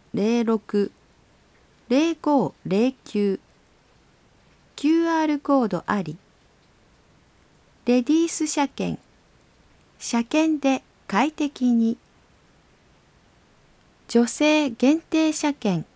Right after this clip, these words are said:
五万円相当のカーコーティングをプレゼント。車検入庫の方、オイル交換無料。イーポンは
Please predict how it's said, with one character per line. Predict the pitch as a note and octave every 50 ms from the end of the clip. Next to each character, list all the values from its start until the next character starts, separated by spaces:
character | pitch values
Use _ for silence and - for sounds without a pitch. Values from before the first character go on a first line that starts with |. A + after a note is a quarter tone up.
| _ _ _ _ _ _ _ _ _ _ _ _ _ _ _ _ _ _ _ _ _ _
五 | - A3+ A#3+
万 | B3 C4+ D#4 E4 F4 F4 F4
円 | E4+ F4 F4 E4
相 | - - D#4+ D#4 D4+ C#4+
当 | C4+ - - F3+ F3 E3+
の | D#3+ D#3+ E3 E3 - _ _ _ _ _ _ _ _ _ _ _
カ | _ - D4 D#4+ E4+
ー | E4+ -
コ | - E4+ E4 D#4+
ー | D4
テ | - - A#3
ィ | A3 G#3
ン | F#3+ F3+ E3+
グ | E3 D#3+
を | D#3 D#3+ - _ _ _ _
プ | - A#3+ B3+
レ | C#4+ D#4+ D#4
ゼ | - A#3+ G#3+
ン | G3 E3+
ト。 | - - _ - D3 - - _ _ _ _ _ _ _ _ _ _ _ _ _ _ _ _ _ _ _ _ _ _ _ _ _ _ _ _ _ _ _ _ _ _
車 | - - - B3 B3
検 | - _ D#4 D#4+ E4 D#4+ D4+ A#3+
入 | G#3+ G#3+ B3 C#4+ D#4
庫 | D4+ - D4+ D4
の | C#4+ C#4+
方、 | C#4+ - B3 A#3+ - - A3 - - _ _ _ _ _ _ _ _ _
オ | - A#3 C#4+ D#4+
イ | E4
ル | E4 E4+ D#4+ -
交 | - E4 D#4 C#4+ A#3+ -
換 | - F3+ F3+ E3+ D#3+ - -
無 | - F#3 F#3
料。 | F3+ G#3 A3 A3 A3 G#3+ G#3 C4+ - _ _ _ _ _ _ _ _ _ _ _ _ _ _ _ _ _ _ _ _ _ _ _ _ _ _ _ _ _ _ _ _ _ _ _ _ _ _ _ _ _ _ _ _ _
イ | - D4+ E4 E4+
ー |
ポ | - _ - A#3+
ン | A#3 G#3 F#3
は | F3 E3 E3+ -